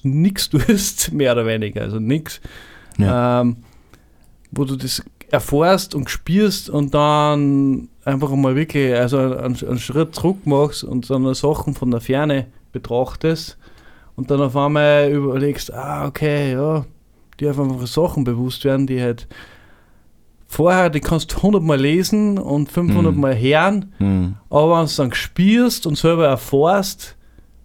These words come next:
Speaker 1: dann ist es sehr reassuring, um jetzt wieder mal Englisch auszupacken. Also es ist sehr, es bestätigt dir und es gibt da Support und es ist, ja, es ist, wie soll ich sagen,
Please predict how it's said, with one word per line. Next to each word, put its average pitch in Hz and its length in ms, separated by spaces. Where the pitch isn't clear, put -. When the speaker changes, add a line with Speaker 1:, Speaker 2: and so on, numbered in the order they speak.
Speaker 1:
dann 147 160
ist 151 200
es - 220
sehr 143 640
reassuring, 143 800
um 131 160
jetzt 135 340
wieder 139 140
mal 131 260
Englisch 135 320
auszupacken. 127 760
Also 120 180
es 123 100
ist 127 180
sehr, 120 400
es 117 120
bestätigt - 680
dir 143 100
und 131 80
es 127 140
gibt - 280
da 127 40
Support 135 680
und 120 160
es - 200
ist, - 280
ja, 131 240
es 123 140
ist, - 400
wie 117 80
soll 123 60
ich 117 60
sagen, 123 300